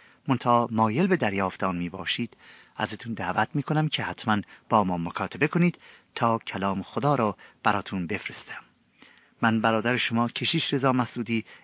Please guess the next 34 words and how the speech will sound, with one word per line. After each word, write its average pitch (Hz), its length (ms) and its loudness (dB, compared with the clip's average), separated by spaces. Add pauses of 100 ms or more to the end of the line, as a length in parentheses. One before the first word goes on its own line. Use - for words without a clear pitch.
این 117 200 0
افتخار 139 420 2
رو 131 80 2
دارم 110 340 0 (280)
که - 120 2
آیات 104 440 2
شریف 98 400 -4
را 92 200 -2 (220)
براتون 95 380 0
بخونم 147 380 0 (340)
و 127 60 2
تفسیری 156 640 0
پیرامون 104 520 0
کلام 95 400 -2 (260)
به 110 60 4
عرض 95 220 2
شریفتون 92 720 -2
برسونم. - 500 -8 (1080)
عرض 170 180 2
کنم 156 300 0 (260)
در 151 100 2
زمان 165 400 6
عیسی 147 500 4
مسیح، 123 420 -2 (320)
یعنی 143 360 4
در 120 160 4
حدود 135 400 0
دو 135 200 2
هزار 131 380 2
سال 101 300 0
پیش، - 360 -6 (460)
امپراتوری 143 840 0
عظیم 131 460 0
روم 131 360 2